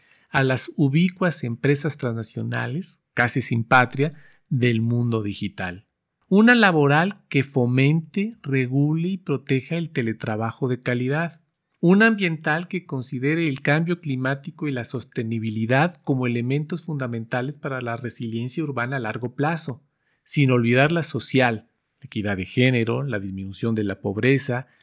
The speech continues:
la accesibilidad igualitaria a oportunidades de desarrollo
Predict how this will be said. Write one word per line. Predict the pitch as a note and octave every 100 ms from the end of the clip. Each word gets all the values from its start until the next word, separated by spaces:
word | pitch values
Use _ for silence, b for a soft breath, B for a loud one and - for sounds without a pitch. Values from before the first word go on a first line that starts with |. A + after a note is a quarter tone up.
| b
la | C3+ B2+
accesibilidad | B2 B2+ B2 A#2 A2+ B2 C3+ C#3
igualitaria | C#3 A2 A2+ A2 G#2 G2+ B2+ C3+ E3 D3
a |
oportunidades | A#2+ - G#2+ A2 G#2 A2+ A#2+ B2
de | A#2
desarrollo | A2+ - A2+ A#2+ C3 B2+ D#3